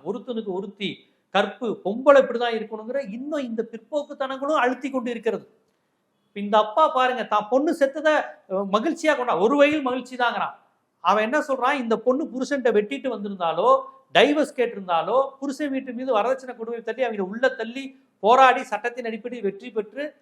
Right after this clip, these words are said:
"நான் தனிச்சு வாழ்றேன், தாலியை அறுத்தெறிஞ்சிட்டு" வந்து போராடி இருந்தா, இவனே அடிச்சு அந்த பிள்ளையை கொண்டிருப்பான்.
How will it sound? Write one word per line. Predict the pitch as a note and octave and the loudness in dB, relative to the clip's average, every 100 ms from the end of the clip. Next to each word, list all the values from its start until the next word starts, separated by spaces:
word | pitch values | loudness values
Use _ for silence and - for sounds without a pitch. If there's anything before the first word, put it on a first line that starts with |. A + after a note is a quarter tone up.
| _ - | _ -2
"நான் | F#3 | 0
தனிச்சு | G3+ B3 C4+ | 0 -2 -4
வாழ்றேன், | C4 A3+ A3+ B3+ | 0 0 0 -2
தாலியை | A#3 A3+ B3 A#3 | 2 2 4 0
அறுத்தெறிஞ்சிட்டு" | A3 A3+ A#3 A#3+ A#3+ | 0 2 2 2 -2
வந்து | A3+ G#3+ | -4 -4
போராடி | - A3 A#3 A3 | -4 0 2 0
இருந்தா, | G#3 G3+ D#4 D#4 - - _ | -2 0 4 4 2 -10 _
இவனே | E3+ A#3 C#4+ D#4 | -4 4 4 6
அடிச்சு | B3+ B3 C4 | 4 2 -2
அந்த | C4 | -4
பிள்ளையை | G#3 A#3+ A#3+ | 0 0 0
கொண்டிருப்பான். | G3+ G#3+ F#3+ | -2 -4 -4